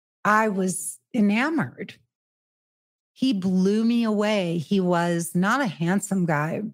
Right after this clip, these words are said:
at all, but he was incredibly charismatic. And I think that combination was really attractive to me because, especially back then, I wasn't very attractive.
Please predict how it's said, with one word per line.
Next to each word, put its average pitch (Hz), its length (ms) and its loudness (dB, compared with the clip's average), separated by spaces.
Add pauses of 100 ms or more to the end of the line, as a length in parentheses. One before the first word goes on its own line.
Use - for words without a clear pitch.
(180)
at 214 180 2
all, 180 560 -2
but 196 140 0
he 185 80 2
was 190 240 0
incredibly 208 800 -2
charismatic. 170 920 -2 (920)
And 233 180 2
I 233 60 0
think 240 320 -2
that 240 300 0
combination 196 920 0
was 175 220 0
really 185 640 0
attractive 170 600 -2
to - 120 0
me 220 160 4
because, 180 460 -2
especially 202 560 0
back 170 320 -2
then, 185 400 -2 (420)
I 262 120 -2
wasn't 277 440 0
very 185 320 0
attractive. 180 640 -2